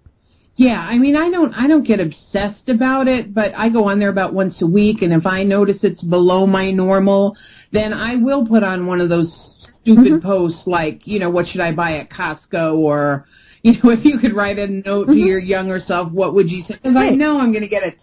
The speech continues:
Speaker 1: ton of comments that I'm
Speaker 2: Mm-hmm.
Speaker 1: not gonna get on a regular post. And,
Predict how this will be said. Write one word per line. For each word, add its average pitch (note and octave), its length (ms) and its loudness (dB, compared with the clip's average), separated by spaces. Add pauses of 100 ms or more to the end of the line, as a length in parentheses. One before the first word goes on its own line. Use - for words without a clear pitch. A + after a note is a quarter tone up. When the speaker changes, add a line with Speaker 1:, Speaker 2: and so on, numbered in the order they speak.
(160)
Speaker 1:
ton B3 200 -2
of G#3+ 100 -10
comments E3 580 -4 (340)
that G3 140 -6
I'm B3 160 4
Speaker 2:
Mm-hmm. C#4 80 6
Speaker 1:
not A3 220 -2
gonna A3 180 -4
get A3 240 -4
on G#3 160 -4
a F3+ 80 -6
regular F#3+ 500 -4
post. G#3 480 0
And, E3 380 2